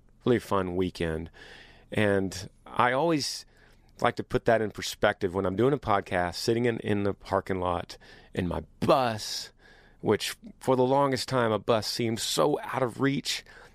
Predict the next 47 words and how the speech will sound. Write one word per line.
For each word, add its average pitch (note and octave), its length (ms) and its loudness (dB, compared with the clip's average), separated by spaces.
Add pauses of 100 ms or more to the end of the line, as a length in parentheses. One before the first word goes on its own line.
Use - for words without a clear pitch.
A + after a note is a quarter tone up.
it's, A#2+ 240 -2
you C3 140 2
know, A#2+ 120 4
I B2 40 4
was A2+ 100 -2
in A#2 80 -2
a - 40 -2
pickup - 380 0
truck G#2 380 -2
and, G2+ 260 -4 (400)
and G#2+ 180 2
a G2 40 -2
Suburban A2+ 680 2
and, G#2+ 180 -6
and B2 160 2
then A#2+ 80 2
a A2 80 2
van. G#2 600 0 (560)
And A2+ 240 4
I - 20 4
would A2+ 200 0 (360)
sometimes, B2 720 2
if - 160 0
I B2 40 6
was A2+ 200 -2
lucky, A#2+ 560 0 (240)
I A#2 100 4
would A2 160 2
open A#2+ 340 2
up A2+ 240 2
for G#2 220 2
a, F#2+ 160 0 (260)
a F#2+ 60 0
big A2+ 460 2
headliner, A2 720 0 (760)
and B2+ 140 4
I A#2+ 40 2
would A#2 140 -2
pull B2 160 2
that A#2+ 160 0
van G#2+ 340 2
up G#2 280 -2 (120)
next - 200 -2
to G2 80 -4
his F#2+ 200 -6
bus, F#2 460 0
and, E2 240 -6